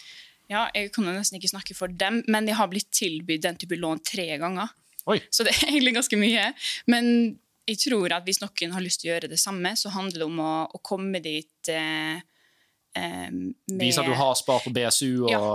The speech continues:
Speaker 2: gjort
Speaker 1: typ,
Speaker 2: gode
Speaker 1: ja, den
Speaker 2: valg.
Speaker 1: tingen, sant? Man har,
Speaker 2: Mm.
Speaker 1: at man kommer dit med selvsikkerhet også, for vi er mennesker, vi, vi, vi liker mennesker som er selvsikre og vet hva de gjør, og at du viser en plan, du viser kanskje et budsjett, du
Speaker 2: Mm.
Speaker 1: viser kanskje at, jeg viser at de skulle ha leietakere.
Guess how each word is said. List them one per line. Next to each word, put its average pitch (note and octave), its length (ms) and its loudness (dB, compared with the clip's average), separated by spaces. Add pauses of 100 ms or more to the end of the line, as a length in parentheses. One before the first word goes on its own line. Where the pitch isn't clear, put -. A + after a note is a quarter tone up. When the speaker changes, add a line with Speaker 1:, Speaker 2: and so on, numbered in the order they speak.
(100)
Speaker 2:
gjort B2+ 220 0
Speaker 1:
typ, A#3+ 160 -2
Speaker 2:
gode C3 80 4
Speaker 1:
ja, B2+ 100 10
den C#3 80 6
Speaker 2:
valg. C#3 180 6
Speaker 1:
tingen, F#3 240 0
sant? G#3+ 160 0
Man A3 140 4
har, G#3 200 8
Speaker 2:
Mm. E3+ 100 -4 (100)
Speaker 1:
at G#3 100 -2
man G#3+ 100 2
kommer G#3 180 2
dit F3+ 100 -2
med F#3 120 0
selvsikkerhet F#3 720 -2
også, G#3 320 0
for A#3 100 4
vi A3 100 2
er G#3+ 60 2
mennesker, G3+ 460 0
vi, F3+ 180 0 (260)
vi, A3 400 -2
vi G#3+ 120 -4
liker A#3 240 -4
mennesker A3+ 360 0
som E3+ 120 -6
er - 20 0
selvsikre E3+ 440 -4
og E3+ 60 -2
vet E3 220 -2
hva F3+ 180 -6
de F3+ 60 -2
gjør, A#3 140 0 (180)
og F#3+ 80 4
at F3 80 -2
du F3+ 80 -6
viser F#3 300 -4
en E3 60 -12
plan, G3 280 0
du F3 80 -6
viser E3 180 -2
kanskje E3 220 -10
et F#3 40 -20
budsjett, - 540 -6 (300)
du - 60 2
Speaker 2:
Mm. - 100 4
Speaker 1:
viser E3+ 220 0
kanskje F3 240 -6
at, E3+ 80 -12 (420)
jeg G#3+ 120 -2
viser A3 160 0
at E3+ 40 -6
de E3+ 80 -6
skulle F3 180 -4
ha F3 80 -2
leietakere. E3+ 640 -6